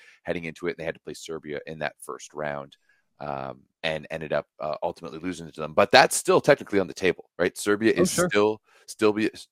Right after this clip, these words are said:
Speaker 1: Serbia is still in that race, uh, to, to, to finish eighth. But at the end of the day, great job by United States of America. Anything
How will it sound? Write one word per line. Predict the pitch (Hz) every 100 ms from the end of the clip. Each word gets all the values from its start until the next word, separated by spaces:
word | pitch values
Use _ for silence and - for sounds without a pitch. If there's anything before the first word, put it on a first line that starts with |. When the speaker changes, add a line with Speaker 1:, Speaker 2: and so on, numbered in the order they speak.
| _ -
Speaker 1:
Serbia | - 98 95 98
is | 90
still | - - 92
in | - 92
that | 85 76
race, | 87 82 -
uh, | 85 78
to, | - 82
to, | - 82 73 -
to | -
finish | - 80 73 -
eighth. | 73 _ -
But | 71 _ _ _ - _ _ _ -
at | -
the | 92
end | 80
of |
the | 73
day, | 80
great | 78 87 78
job | - 78 73 -
by | -
United | 78 78 78
States | - 80 82
of |
America. | 78 76 82 - - - -
Anything | 107 127 135 127